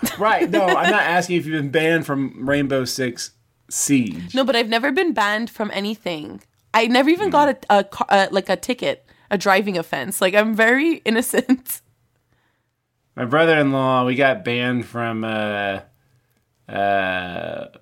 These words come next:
Speaker 1: what was the, the Me space, the Meverse?
Speaker 2: Okay, but what did you do?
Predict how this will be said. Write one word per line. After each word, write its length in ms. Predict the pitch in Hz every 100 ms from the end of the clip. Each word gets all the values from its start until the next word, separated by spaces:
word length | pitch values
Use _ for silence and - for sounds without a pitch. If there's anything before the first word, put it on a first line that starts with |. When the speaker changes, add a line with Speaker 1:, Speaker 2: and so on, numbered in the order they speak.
| _ _
Speaker 1:
what 180 | 117 120
was 260 | 131 127 110
the, 500 | 123 117 113 107 95
the 140 | 110
Me 360 | 110 113 123 127
space, 600 | - 147 147 147 - -
the 160 | 120
Meverse? 720 | 113 117 127 147 160 165 - - - _ _ _ - - - -
Speaker 2:
Okay, 420 | 254 - 330 330
but 260 | 226 269 226
what 200 | 220 311
did 220 | 320 330
you 180 | 254 277
do? 840 | 196 165 269 247 170 165 170 185